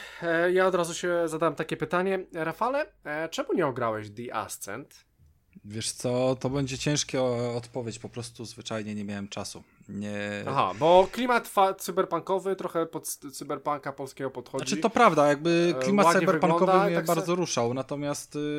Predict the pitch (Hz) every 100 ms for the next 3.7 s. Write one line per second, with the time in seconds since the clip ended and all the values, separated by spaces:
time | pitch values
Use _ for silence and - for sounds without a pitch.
0 | 147 147 - - - - - - - 135
1 | 131 170 156 147 151 - 135 131 127 120
2 | 117 117 113 113 117 110 120 120 117 120
3 | 113 - 113 113 113 110